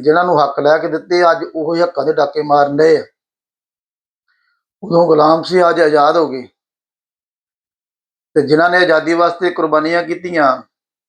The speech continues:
ਉਹਨਾਂ ਨੂੰ ਟਿੱਚ ਸਮਝਦੇ ਆ। ਤੇ ਗੁਰੂ ਤੇਗ ਬਹਾਦਰ ਮਹਾਰਾਜ ਦੀ ਮਹਾਨ ਸ਼ਹਾਦ-, ਸ਼ਹਾਦਤ ਜਿਹੜੀ ਹੈ, ਇਹ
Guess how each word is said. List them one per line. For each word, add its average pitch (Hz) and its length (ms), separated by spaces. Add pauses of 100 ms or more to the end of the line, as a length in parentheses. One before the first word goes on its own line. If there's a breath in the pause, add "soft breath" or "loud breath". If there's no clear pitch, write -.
(1080)
ਉਹਨਾਂ 160 200
ਨੂੰ 180 240
ਟਿੱਚ 151 180
ਸਮਝਦੇ 185 560
ਆ। 110 240 (1800)
ਤੇ 139 160
ਗੁਰੂ 170 220 (120)
ਤੇਗ 190 180
ਬਹਾਦਰ 170 380
ਮਹਾਰਾਜ 165 360
ਦੀ 175 120
ਮਹਾਨ 151 400
ਸ਼ਹਾਦ-, 151 440
ਸ਼ਹਾਦਤ 143 500
ਜਿਹੜੀ 156 300
ਹੈ, 165 180
ਇਹ 170 180